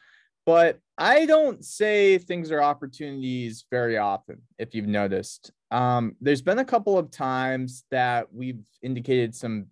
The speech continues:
big opportunities that were obvious. There's one today that's at that level of being obvious. <clears throat> There's a few opportunities that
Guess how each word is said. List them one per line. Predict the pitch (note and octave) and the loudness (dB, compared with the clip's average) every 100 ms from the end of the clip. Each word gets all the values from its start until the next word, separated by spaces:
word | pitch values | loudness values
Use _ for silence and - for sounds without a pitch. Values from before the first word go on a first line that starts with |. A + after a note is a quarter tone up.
| _ | _
big | C3 C3 | 2 4
opportunities | B2+ B2+ B2+ - B2 B2+ C3+ C#3 C3 - | 4 2 -2 -6 -6 -4 -4 -6 -8 -4
that | A2 | -2
were | A2 | 0
obvious. | - A2+ B2 D3 D3+ - - _ _ _ _ _ _ _ _ _ _ - | 0 -2 -2 -4 -4 -8 -20 _ _ _ _ _ _ _ _ _ _ -2
There's | D#3+ D#3+ | -2 0
one | F#3 A#3+ B3 | 0 0 0
today | A3+ G#3 G3 | -2 0 2
that's | F#3 E3+ - - _ C#3+ | 2 0 -6 -20 _ -6
at | D3 - | -6 -2
that | D3 B2 | -4 -2
level | C#3+ C#3 C#3 C#3+ | -4 -4 -4 -6
of | B2 A#2 | -8 -10
being | C3 B2+ | -8 -8
obvious. | G#2 A#2+ B2 C#3 E3 F3+ - - - _ | -4 -2 -2 -2 -4 -4 -12 -20 -20 _
<clears throat> | _ _ G3 F3+ C3 A2+ - | _ _ -2 -2 -4 -8 -4
There's | D3 E3 | -2 0
a | F3+ | -2
few | G#3 C4 | 0 4
opportunities | A#3+ A3 G3+ F#3 F3+ F3 E3+ E3 D#3+ | 4 2 -2 -8 -6 -6 -4 -6 -4
that | D3+ C#3+ C#3 | 2 2 2